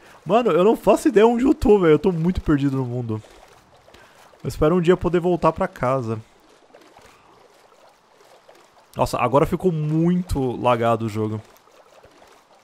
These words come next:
Se eu reduzir os chunks, eu acho que fica um pouco mais rápido. O problema é que se eu reduzir, eu não vou conseguir enxergar muito no horizonte.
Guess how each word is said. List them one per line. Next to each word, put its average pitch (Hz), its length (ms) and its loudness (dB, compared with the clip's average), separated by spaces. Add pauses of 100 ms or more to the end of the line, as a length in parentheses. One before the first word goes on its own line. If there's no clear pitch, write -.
(360)
Se - 100 -8
eu 147 40 0
reduzir 170 320 0
os 185 180 0
chunks, 180 340 -2
eu 190 160 0
acho - 220 -4
que 180 240 -2
fica 175 260 -8
um 156 40 -4
pouco - 220 -8
mais 151 200 -4
rápido. 117 360 -2
O 110 40 -8
problema 135 300 -4
é - 20 -4
que - 100 -20
se - 80 -4
eu 151 40 0
reduzir, 151 400 -2
eu 156 60 -2
não 160 60 -4
vou 156 100 -4
conseguir 151 220 -6
enxergar 143 380 -2
muito 131 200 -6
no 131 80 -6
horizonte. 110 540 -8